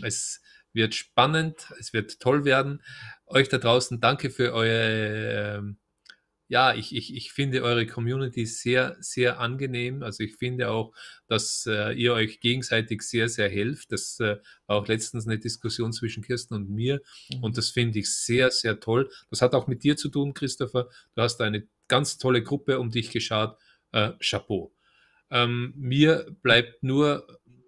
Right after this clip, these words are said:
Speaker 1: euch nochmal darauf hinzuweisen, ähm, getraut euch mit mir auf diese Reise mit den traditionellen Orakelkarten zu gehen.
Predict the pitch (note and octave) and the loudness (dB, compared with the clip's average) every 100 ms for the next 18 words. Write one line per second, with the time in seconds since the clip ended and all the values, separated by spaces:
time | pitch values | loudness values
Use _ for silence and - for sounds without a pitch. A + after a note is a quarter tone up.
0 | - C3 B2 C3+ B2+ B2 A2+ A2+ A2+ C3 | -14 0 0 2 0 0 2 0 0 -2
1 | C3+ A2+ A2+ A#2 A2+ - - - _ A2+ | 0 2 2 0 -6 -8 -20 -20 _ -2
2 | G#2 G#2 G#2 - _ _ _ _ _ _ | -2 -2 -6 -10 _ _ _ _ _ _
3 | _ - B2 G#2 B2+ D#3+ C3+ C#3 - A#2+ | _ 0 2 6 6 6 2 2 -2 -4
4 | A#2 A#2+ A#2+ B2 A#2+ - _ _ _ _ | -2 0 2 2 0 -8 _ _ _ _
5 | _ _ - - A#2 G2+ G#2 G2+ _ _ | _ _ -12 -6 -4 0 0 -2 _ _
6 | - G#2 B2+ A#2+ A2 A2 G2+ G2+ - _ | 4 4 4 2 -2 0 -2 -2 -8 _
7 | _ _ _ - A2 A#2 - A2 G#2 A2 | _ _ _ 0 2 2 -2 -2 -2 -2
8 | G#2 F#2+ G#2 A2 - G2 G2+ G2+ - F2+ | -4 -2 -2 -4 -4 -4 -4 -8 -10 -8
9 | G2 A2 A#2 | -6 -6 -8